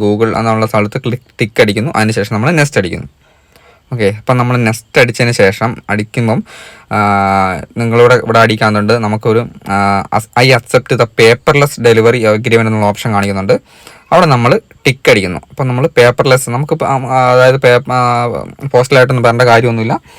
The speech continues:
അതുകൊണ്ട് നമുക്ക് അത് തന്നെയാണ് YouTube-ന് ആവശ്യം. അപ്പോൾ അതുകൊണ്ട് എന്ത് ചെയ്യും നമ്മൾ, ആ, അല്ലെങ്കിൽ ഇവിടെ അടിയിൽ ഓപ്ഷൻ കാണാം, get document by post എന്ന് നമ്മൾ കാണിക്കുക. അത് നമ്മൾ കൊടുക്കേണ്ട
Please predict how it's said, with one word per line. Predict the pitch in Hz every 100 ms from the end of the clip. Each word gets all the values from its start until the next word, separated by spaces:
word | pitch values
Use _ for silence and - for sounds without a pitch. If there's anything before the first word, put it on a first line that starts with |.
| - -
അതുകൊണ്ട് | 123 123 135
നമുക്ക് | 139 147
അത് | 139
തന്നെയാണ് | 143 147 147
YouTube-ന് | 131 139 135 117
ആവശ്യം. | 113 92 - 110
അപ്പോൾ | 123
അതുകൊണ്ട് | 120 120
എന്ത് | 117 113
ചെയ്യും | 110
നമ്മൾ, | 110 120 - - - _ -
ആ, | 113 110 110 - - 95
അല്ലെങ്കിൽ | 110 123 135
ഇവിടെ | 127 131 117
അടിയിൽ | 123 127 - 123 113
ഓപ്ഷൻ | - 127 107
കാണാം, | 123 196 - 113
get | 107 143 123
document | 113 113 127 120 120
by | 110 110
post | 107 107 120
എന്ന് | 104
നമ്മൾ | 95
കാണിക്കുക. | 92 95 101
അത് | 127 127
നമ്മൾ | 127
കൊടുക്കേണ്ട | 120 117